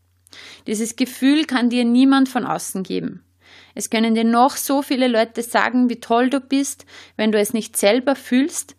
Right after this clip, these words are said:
dann kommt es auch nicht an bei dir. Also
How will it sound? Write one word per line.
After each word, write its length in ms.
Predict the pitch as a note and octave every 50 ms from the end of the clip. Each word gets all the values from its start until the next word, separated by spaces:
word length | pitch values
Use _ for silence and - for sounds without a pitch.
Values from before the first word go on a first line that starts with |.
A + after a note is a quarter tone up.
| _ _ _ _ _ _
dann 340 | - G#3 G#3 G#3+ A3 A3 - _ _ _
kommt 240 | - - B3 A#3+ A#3+
es 140 | A#3+ A#3 -
auch 120 | G3 G3+
nicht 200 | - A3 G3+ -
an 180 | - F3+ F#3 G3
bei 140 | G3+ F#3+ F#3
dir. 260 | - F3 F3 E3 D#3+ - _ _ _ _ _ _ _ _ _ _ _ _ _ _ _ _ _ _ _ _ _ _ _
Also 380 | - G#3+ G#3 - A#3 A#3 -